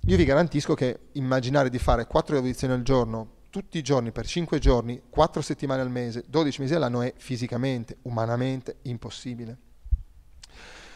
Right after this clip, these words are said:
Non di meno a questo invita, eh, il, invitano le circolari del Ministero dell'Interno, che non mancano di sottolineare come sia importante ridurre i tempi delle procedure,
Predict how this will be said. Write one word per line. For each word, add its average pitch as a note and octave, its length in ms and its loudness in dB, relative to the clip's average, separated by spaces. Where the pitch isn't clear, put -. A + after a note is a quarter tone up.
Non F3+ 280 6
di G#3+ 100 8
meno E3+ 380 6
a D3 140 0
questo D3+ 380 6
invita, C3 680 2
eh, C3 80 -2
il, A#2+ 1040 -2
invitano C#3 420 0
le A#2 140 -6
circolari C#3 520 2
del A#2+ 120 2
Ministero B2 320 0
dell'Interno, F3+ 640 2
che F#3+ 140 4
non F3 360 6
mancano D#3 420 4
di C#3 80 -2
sottolineare F3 480 0
come C#3+ 180 -2
sia C#3+ 120 -4
importante D3+ 640 -2
ridurre D#3 640 2
i D3+ 80 -2
tempi C3 300 -2
delle B2 200 -2
procedure, A2+ 640 -6